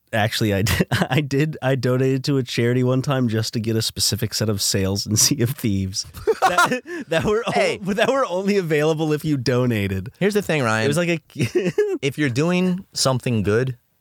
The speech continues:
Speaker 2: does the reasoning behind it matter?
Speaker 1: No.
Speaker 2: Walter White, he did a bad thing for a good reason.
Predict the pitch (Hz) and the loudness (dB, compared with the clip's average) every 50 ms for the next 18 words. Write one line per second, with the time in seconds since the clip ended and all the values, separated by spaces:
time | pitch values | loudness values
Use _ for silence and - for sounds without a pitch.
0 | _ _ _ _ - - _ _ _ _ _ _ _ _ - _ _ _ _ _ | _ _ _ _ -20 -20 _ _ _ _ _ _ _ _ -20 _ _ _ _ _
1 | _ 123 117 - - 113 104 113 135 135 127 139 139 135 120 113 110 117 113 113 | _ -2 0 0 0 0 2 2 2 2 2 2 2 2 2 2 2 2 2 2
2 | 110 110 - 104 107 110 117 117 117 123 120 - _ _ _ _ _ _ _ _ | 2 2 2 2 2 2 2 2 0 -2 -4 -10 _ _ _ _ _ _ _ _
3 | _ _ - 208 254 294 285 139 - - _ _ _ 123 135 151 - - 151 135 | _ _ -2 0 2 2 0 0 -4 -10 _ _ _ 0 0 0 0 0 0 2
4 | 117 120 120 107 95 - - _ - - - - - _ _ _ - _ _ - | 2 2 2 2 0 -4 -10 _ -20 -20 -20 -20 -20 _ _ _ -20 _ _ -8
5 | - 151 139 131 131 117 90 - _ 127 127 139 143 131 _ - 123 120 117 - | -4 0 0 2 0 0 -2 -4 _ 0 0 0 0 -2 _ -2 -2 0 -2 -2
6 | - 113 104 98 90 101 101 101 95 92 92 92 87 87 85 82 80 | 0 -2 -2 0 0 0 0 2 2 0 0 0 0 -2 -4 -4 -6